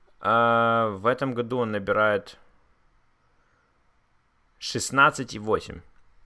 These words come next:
То есть набирает на-, очков больше, чем К-, Стив Нэш, но м-, м-, меньше ассистов. Но, в принципе, если бы, э, если бы, э,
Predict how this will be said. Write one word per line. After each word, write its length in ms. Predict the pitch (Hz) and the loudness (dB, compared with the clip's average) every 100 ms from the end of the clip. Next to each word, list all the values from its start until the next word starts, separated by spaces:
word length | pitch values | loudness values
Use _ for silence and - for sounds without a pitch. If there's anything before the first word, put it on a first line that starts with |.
| - - | -18 -6
То 60 | 107 | -6
есть 100 | 120 | -2
набирает 320 | 139 147 117 | 2 2 2
на-, 80 | 120 | -4
очков 400 | 98 - 131 107 | -4 -2 -2 2
больше, 280 | 151 160 | 0 0
чем 200 | 156 143 | -6 -8
К-, 200 | 131 135 | -8 -10
Стив 260 | 113 - 123 | -10 -8 -6
Нэш, 260 | 131 135 107 | -4 -6 -4
но 300 | 110 123 117 | -2 -2 -2
м-, 180 | 98 | -8
м-, 160 | 98 107 | -8 -6
меньше 300 | 110 107 104 | -6 -8 -10
ассистов. 340 | 95 - - - - - - | -12 -14 -18 -20 -20 -20 -10
Но, 120 | 147 151 | -4 -2
в 60 | |
принципе, 420 | 190 254 254 202 | 0 0 -2 -4
если 300 | 143 175 160 | -2 -2 -2
бы, 120 | 147 147 | -2 0
э, 360 | 127 - 107 | 0 -4 -6
если 320 | 127 165 165 139 | -4 -4 -6 -6
бы, 140 | 131 | -4
э, 800 | 127 117 - 120 113 110 107 98 | -2 -4 -6 -4 0 2 2 0